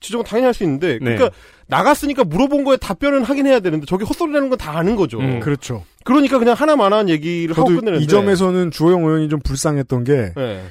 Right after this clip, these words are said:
Speaker 3: 엿다 대고 관심 없다라고 말할 수 없어요.
Speaker 1: <laughs>
Speaker 3: 일단 관심 있다라고
Speaker 1: 어.
Speaker 3: 말해야 돼요.
Speaker 1: "어, 너도 작작해라." 이렇게 할 수가 없잖아요.
Speaker 3: 그리고 경찰 가야 돼요.
Speaker 1: 네, 그런 거죠, 그런 거죠.
Speaker 3: <laughs> 국민의힘이니까.
Speaker 1: 네,
Speaker 3: 네.
Speaker 1: 오선 국회의원이니까 이제 유려하게 대처를 하신 건데.
Speaker 3: 네.
Speaker 1: 자, 사선 출신의 나경원, 어, 전 대-,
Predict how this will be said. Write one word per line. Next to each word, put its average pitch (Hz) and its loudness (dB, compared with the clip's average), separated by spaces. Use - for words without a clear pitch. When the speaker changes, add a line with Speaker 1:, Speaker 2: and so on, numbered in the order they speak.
Speaker 3:
엿다 160 2
대고 180 2
관심 220 -2
없다라고 214 0
말할 180 4
수 - -2
없어요. 151 4
Speaker 1:
<laughs> 139 4
Speaker 3:
일단 247 2
관심 220 2
있다라고 226 2
Speaker 1:
어. - -2
Speaker 3:
말해야 208 8
돼요. 151 6
Speaker 1:
"어, 151 6
너도 156 6
작작해라." 160 2
이렇게 233 2
할 311 4
수가 254 0
없잖아요. 143 0
Speaker 3:
그리고 233 -2
경찰 233 0
가야 247 2
돼요. 226 0
Speaker 1:
네, 175 4
그런 302 4
거죠, 185 0
그런 165 0
거죠. 110 -4
Speaker 3:
<laughs> - -4
국민의힘이니까. 202 4
Speaker 1:
네, 151 4
Speaker 3:
네. 180 6
Speaker 1:
오선 254 4
국회의원이니까 226 2
이제 185 0
유려하게 190 2
대처를 143 -4
하신 180 0
건데. 120 0
Speaker 3:
네. 143 0
Speaker 1:
자, 139 -2
사선 247 2
출신의 226 0
나경원, 226 6
어, 143 -2
전 156 0
대-, 175 2